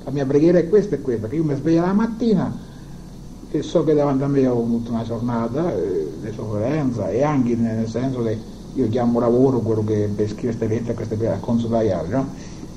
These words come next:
E io ho un crocifisso davanti a me proprio, gli dico a, a Cristo, dico, "Ciao, senti,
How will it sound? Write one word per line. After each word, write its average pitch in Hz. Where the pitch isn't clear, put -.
E 190
io 175
ho 120
un 131
crocifisso 135
davanti 123
a 127
me 160
proprio, 117
gli 107
dico 107
a, 87
a -
Cristo, 101
dico, 101
"Ciao, 135
senti, 127